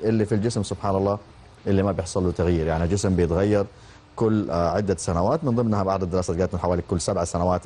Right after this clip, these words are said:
بيتغير أشياء كثيرة في، في، آه، داخل أجسامنا، ولكن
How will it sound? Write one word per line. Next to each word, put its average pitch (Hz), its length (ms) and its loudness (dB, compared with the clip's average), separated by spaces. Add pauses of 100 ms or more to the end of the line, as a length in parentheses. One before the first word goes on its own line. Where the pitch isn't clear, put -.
بيتغير 87 400 0 (540)
أشياء 87 280 -2
كثيرة 85 340 -2
في، 82 280 -2
في، 80 340 -2
آه، 76 140 -2
داخل 85 360 -2
أجسامنا، 95 460 -2 (300)
ولكن 147 380 2